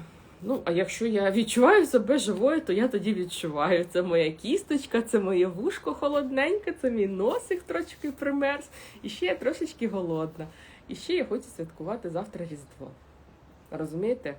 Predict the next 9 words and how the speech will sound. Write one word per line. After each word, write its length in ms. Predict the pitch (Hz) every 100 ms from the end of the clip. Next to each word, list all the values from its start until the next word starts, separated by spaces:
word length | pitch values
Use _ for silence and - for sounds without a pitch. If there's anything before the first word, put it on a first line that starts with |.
| -
Ось, 320 | 156 151 139 - - -
це 140 | - 165
життя, 500 | 160 160 - 135 123 - - - - -
це 140 | -
фізіс, 560 | 139 - 196 214 - - - - -
це 160 | 151
життєва 560 | 160 160 - 170 156 143
енергія, 640 | 143 156 202 220 180 160 160 - - - -
яка 440 | 156 160 160 165